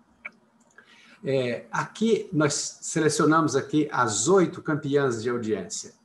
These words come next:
São as oito unidades de saúde de Ribeirão Preto que tiveram os maiores percentuais de adesão, de cinquenta para cima. Olha aqui, ó,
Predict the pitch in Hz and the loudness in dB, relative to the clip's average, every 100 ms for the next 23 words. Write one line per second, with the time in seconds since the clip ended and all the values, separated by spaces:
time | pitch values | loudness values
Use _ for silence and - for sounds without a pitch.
0 | _ - 139 110 107 196 190 175 135 127 | _ -6 -4 -2 0 2 2 0 -2 -2
1 | 127 113 107 - 123 120 107 123 113 107 | -4 -6 -8 -6 -6 -8 -8 -8 -6 -8
2 | 104 151 151 - - 113 139 139 117 139 | -8 -8 -8 -10 -14 -6 -4 -4 -8 -6
3 | 123 117 147 180 180 151 - 131 - 131 | -6 -4 -4 -2 -2 -6 -10 -10 -8 -10
4 | 127 117 113 123 117 117 104 95 - _ | -6 -6 -4 -6 -6 -8 -8 -10 -12 _
5 | _ _ - 143 - 151 147 143 135 - | _ _ -6 -6 -4 -4 -4 -6 -8 -8
6 | - 107 95 95 _ _ _ 127 127 120 | -10 -10 -12 -18 _ _ _ -8 -6 -8
7 | - 95 | -8 -10